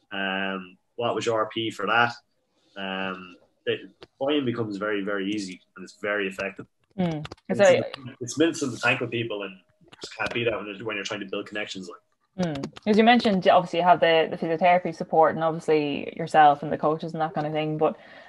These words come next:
Speaker 2: um, you can definitely help out with the, the physical side of it. There's a, there's an awful lot that we can do there. Um, but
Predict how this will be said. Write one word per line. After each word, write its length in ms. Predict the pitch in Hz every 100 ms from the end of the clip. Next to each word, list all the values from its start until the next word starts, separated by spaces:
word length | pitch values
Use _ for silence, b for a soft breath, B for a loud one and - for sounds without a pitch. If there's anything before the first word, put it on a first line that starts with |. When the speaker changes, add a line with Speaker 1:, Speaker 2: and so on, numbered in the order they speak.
| B -
Speaker 2:
um, 600 | 156 151 147 147 - - _ _
you 100 | -
can 260 | - 175 160 147
definitely 320 | - - 214
help 240 | 190 185 185
out 100 | 165
with 140 | 175
the, 480 | 175 165 160 151 151 - _ -
the 80 | 170
physical 520 | - 226 226 226 180
side 340 | 175 170 160
of 80 | 156
it. 120 | 151
There's 160 | - 156
a, 180 | 165 165 -
there's 120 | 165
an 100 | 175
awful 240 | 185 185
lot 120 | 170
that 120 | 165 160
we 100 | 160
can 140 | 165
do 160 | 156 156
there. 420 | 165 165 160 - b b b
Um, 480 | 160 160 156 151 - - 185 -
but 240 | 165